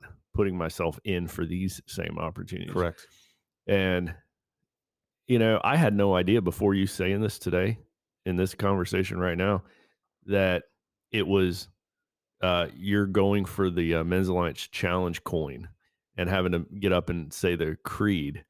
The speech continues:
Speaker 2: Yeah.
Speaker 1: that started,
Speaker 2: It
Speaker 1: uh,
Speaker 2: did.
Speaker 1: getting you to think about that, those lines.
Speaker 2: Because I, I, and it's like that military thing. I, I, and I was, I was raised in a Christian home and had a lot of Midwestern boy. And, uh, I felt like I was lying.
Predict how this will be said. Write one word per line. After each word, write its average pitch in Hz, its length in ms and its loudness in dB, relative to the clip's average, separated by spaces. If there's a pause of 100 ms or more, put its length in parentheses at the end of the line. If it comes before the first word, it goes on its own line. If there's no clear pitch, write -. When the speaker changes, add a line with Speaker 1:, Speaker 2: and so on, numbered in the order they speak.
(100)
Speaker 2:
Yeah. 85 220 -6 (160)
Speaker 1:
that 92 280 0
started, 87 640 2
Speaker 2:
It 76 60 0
Speaker 1:
uh, 80 100 2
Speaker 2:
did. 98 240 0
Speaker 1:
getting 92 220 -2
you 87 120 0
to 82 60 2
think 107 280 -2
about 80 320 -4
that, 80 220 -4
those 87 200 0
lines. 85 640 -2 (480)
Speaker 2:
Because 123 420 0
I, 151 60 0
I, 139 40 2
and - 480 -8
it's - 120 -8
like 139 160 -2
that 110 120 -2
military 113 320 0
thing. 87 160 -4
I, 85 80 -8 (260)
I, 92 60 -12 (180)
and 95 140 -4
I 98 120 -2
was, 98 280 -8 (300)
I 120 40 -10
was 117 140 -4
raised 98 260 -2
in 90 60 -8
a - 40 -10
Christian - 320 -10
home 90 200 -4
and 82 80 -6
had 80 80 -6
a 78 40 -10
lot 82 180 -2
of 78 160 -8 (600)
Midwestern 85 460 -4
boy. 80 300 -2 (640)
And, 82 240 0
uh, 80 220 -2 (800)
I - 60 -14
felt 110 160 4
like 101 100 0
I 104 40 6
was 85 160 -2
lying. 98 320 -2